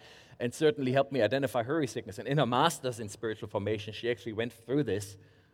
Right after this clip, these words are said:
uh, before I did. So she was very aware, and I was very unaware. <laughs> So, uh, she gently or not so gently confronted my hurry sickness, and, uh, she was right.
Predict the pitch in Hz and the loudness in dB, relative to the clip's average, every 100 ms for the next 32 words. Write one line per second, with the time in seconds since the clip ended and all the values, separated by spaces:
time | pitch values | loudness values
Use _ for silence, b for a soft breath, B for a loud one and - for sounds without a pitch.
0 | - 104 95 104 120 107 107 92 - - | -6 -4 -4 -2 0 2 0 -2 -8 -6
1 | 98 107 123 117 156 196 127 104 110 120 | -6 -2 -2 4 6 8 6 4 4 4
2 | 135 143 113 143 185 202 277 120 92 95 | 4 0 0 2 2 0 0 0 0 -2
3 | 101 - - - 139 - - - - 143 | -4 -10 -10 -10 -10 -10 -14 -12 -14 -14
4 | - - - - - _ _ - 202 208 | -10 -12 -12 -16 -16 _ _ -10 -8 -10
5 | B B B B - - 175 175 165 170 | B B B B -6 10 12 12 10 10
6 | 170 170 233 214 180 - - 151 247 254 | 10 4 -2 -2 -4 -8 -16 0 4 4
7 | 254 233 226 233 196 185 190 196 147 175 | 4 0 0 0 2 4 4 2 0 -2
8 | 170 165 160 147 160 160 170 160 143 101 | -2 -2 -2 2 0 2 -2 -2 -2 -2
9 | - 101 - 101 - 135 135 131 127 - | -6 -8 -8 -10 -6 -6 -4 -4 -6 -4
10 | 196 196 233 - - | -6 -4 -4 -4 -6